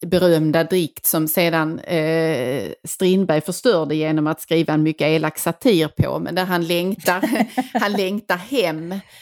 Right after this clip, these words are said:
han längtar till stenarna, han längtar marken, han längtar där, där han, barn han lekt.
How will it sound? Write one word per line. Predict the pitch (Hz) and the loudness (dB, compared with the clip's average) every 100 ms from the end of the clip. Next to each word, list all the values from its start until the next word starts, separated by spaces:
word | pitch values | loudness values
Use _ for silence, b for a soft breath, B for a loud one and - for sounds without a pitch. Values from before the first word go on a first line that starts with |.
| B | B
han | 185 190 | -2 0
längtar | 190 202 - 160 | 0 -2 -4 -4
till | 170 180 165 165 | -2 -2 -2 -2
stenarna, | - - 185 185 196 196 156 156 151 165 | -2 2 2 2 2 0 0 0 -2 0
han | 175 165 | 0 2
längtar | 170 180 175 156 | 2 0 0 0
marken, | 165 180 170 151 - - 147 | 2 2 2 -2 -8 -6 -2
han | 165 165 | 0 0
längtar | 160 165 190 - 156 | 0 0 -4 -4 -2
där, | 151 156 156 - | 0 -2 -4 -8
där | - | -4
han, | 160 160 170 151 | -4 -4 -6 0
barn | 202 160 156 160 170 - 175 | 2 2 0 -4 -8 -8 -2
han | 185 | 0
lekt. | 202 285 80 175 - - | 2 2 0 -6 -10 -18